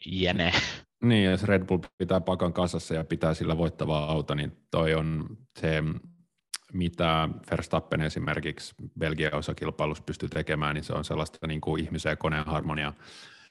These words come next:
Speaker 2: jota kieltämättä harvoin, harvoin näkee. Mulla on tää, mä tiesin, että sä vastaat Max Verstappen, ja mä otin nyt vähän paka ulkopuolelta. Jos ajatellaan nyt tätä koko kautta, niin mun mielestä tähti on ollut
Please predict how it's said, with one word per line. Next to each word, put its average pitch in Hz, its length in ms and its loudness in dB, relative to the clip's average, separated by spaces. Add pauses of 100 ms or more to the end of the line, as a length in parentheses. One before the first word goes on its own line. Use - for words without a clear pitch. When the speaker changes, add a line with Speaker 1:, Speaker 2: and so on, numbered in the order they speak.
(360)
Speaker 2:
jota 80 220 2
kieltämättä 80 640 0
harvoin, 78 460 2 (300)
harvoin 80 400 2
näkee. 78 380 -2 (380)
Mulla 170 200 8
on 170 60 4
tää, 156 120 6
mä 156 120 6
tiesin, 185 400 6
että 95 120 2
sä 95 100 0
vastaat 90 420 0 (360)
Max 90 440 -2
Verstappen, - 600 -4 (240)
ja 90 80 -4
mä 107 80 4
otin 120 160 2
nyt 117 160 2
vähän 110 240 4 (600)
paka 87 280 2
ulkopuolelta. 80 800 -2 (340)
Jos 95 160 4
ajatellaan 123 420 4
nyt 101 100 -2
tätä 104 180 0
koko 101 260 -2
kautta, 82 400 -2
niin 85 80 0
mun 98 120 0
mielestä 90 280 -2
tähti 87 440 -2
on 78 100 -4
ollut 76 260 -8